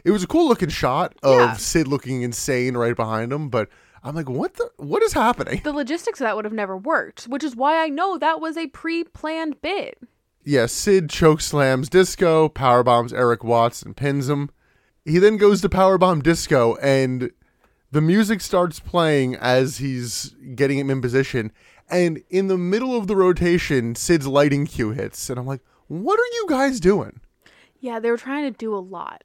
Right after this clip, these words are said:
Speaker 2: And then at one point, they, like, cut to a wide shot of the audience as well while Sid is doing a powerbomb.
Speaker 1: I didn't know. I mean, it,
Speaker 2: Yeah.
Speaker 1: it's all over the
Speaker 2: It was
Speaker 1: place.
Speaker 2: weird.
Speaker 1: Sid has the mic and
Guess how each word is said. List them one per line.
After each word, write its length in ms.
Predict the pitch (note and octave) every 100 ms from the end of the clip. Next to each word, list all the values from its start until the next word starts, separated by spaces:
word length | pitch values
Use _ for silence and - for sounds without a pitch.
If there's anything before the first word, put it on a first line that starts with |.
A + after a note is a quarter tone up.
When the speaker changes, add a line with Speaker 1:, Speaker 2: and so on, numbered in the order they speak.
| _ C4+
Speaker 2:
And 120 | D4
then 140 | F#4+
at 160 | E4 E4+
one 120 | F#4
point, 220 | G4+ A4+
they, 160 | G4+ F#4+
like, 260 | F4+ C#4+ -
cut 240 | C#4 C4+
to 140 | - D4
a 60 |
wide 360 | A3 G3 G#3 A3+
shot 280 | - B3 B3
of 100 | A3
the 100 | G#3+
audience 400 | F#3+ G#3 A3 A3+
as 100 | G#3+
well 220 | G3 G3+
while 300 | F#3+ F#3 G#3
Sid 240 | - G#3
is 120 | G#3 G3
doing 220 | G3+ G3+
a 40 |
powerbomb. 600 | G#3+ G3+ G3+ G#3 G#3+ A3 - _ _ -
Speaker 1:
I 100 | D#3+
didn't 160 | D3+ B2
know. 160 | B2
I 40 | A#2
mean, 180 | B2+
it, 180 | C#3+ C#3+
Speaker 2:
Yeah. 120 | D3
Speaker 1:
it's 200 | D#3 D#3+
all 160 | C3+ G#2
over 140 | G2+
the 80 | G2+
Speaker 2:
It 60 | -
was 240 | G#2 A#3
Speaker 1:
place. 100 | G3+
Speaker 2:
weird. 360 | G3 F#3 F3+ F#3 _ _ _ _
Speaker 1:
Sid 200 | - G#3
has 160 | G#3 F3
the 100 | F3
mic 360 | F3+ F#3 -
and 480 | D3+ C3+ C3 C3